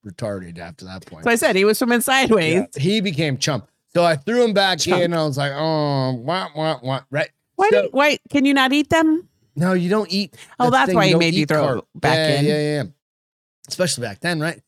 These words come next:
Speaker 2: What are they, prehistoric?
Speaker 1: They're just, like, they're bottom feeders, right?
Speaker 2: And their
Speaker 1: All right.
Speaker 2: mouth is so big.
Speaker 1: They're just, they, they're bottom, they're like sucker fish. Like, la, la, la,
Speaker 2: There's an
Speaker 1: la,
Speaker 2: eel
Speaker 1: la,
Speaker 2: like that,
Speaker 1: la.
Speaker 2: right?
Speaker 1: Like every sucker fish is like this. Okay, so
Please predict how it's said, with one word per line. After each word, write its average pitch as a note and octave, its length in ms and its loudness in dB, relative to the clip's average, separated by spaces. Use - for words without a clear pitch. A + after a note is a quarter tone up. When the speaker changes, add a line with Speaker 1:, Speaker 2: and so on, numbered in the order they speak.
Speaker 2:
What D#4+ 120 2
are E4 60 4
they, D4+ 120 4
prehistoric? F#4+ 840 0
Speaker 1:
They're B3 200 2
just, A3 300 -2
like, F3+ 220 0
they're F#3 140 0
bottom E3+ 580 2
feeders, F#2+ 320 -6
right? D3+ 140 -4
Speaker 2:
And C#4 120 2
their D#4 100 4
Speaker 1:
All D4+ 40 2
right. D4 60 4
Speaker 2:
mouth F4+ 240 2
is D#4+ 160 2
so F4 240 2
big. D#4+ 580 2
Speaker 1:
They're F#3+ 80 -2
just, G#3+ 180 -2
they, G3+ 180 2
they're F#3+ 180 2
bottom, F#3+ 320 0
they're D#3+ 100 -4
like C3+ 160 -4
sucker - 420 -4
fish. - 320 -14
Like, - 160 -20
la, - 160 -14
la, B2 120 -8
la, A#2 180 -6
Speaker 2:
There's A3+ 220 2
an G3 80 2
Speaker 1:
la, - 80 -4
Speaker 2:
eel B3 220 2
Speaker 1:
la, C#3+ 60 2
Speaker 2:
like C3 200 0
that, - 180 0
Speaker 1:
la. - 60 0
Speaker 2:
right? F#3+ 200 -2
Speaker 1:
Like F3+ 280 -2
every D#3+ 520 0
sucker F#3 320 -4
fish A#2+ 220 -4
is - 80 -12
like A2 140 -12
this. G2 100 -16
Okay, F3+ 240 -4
so F3 140 -4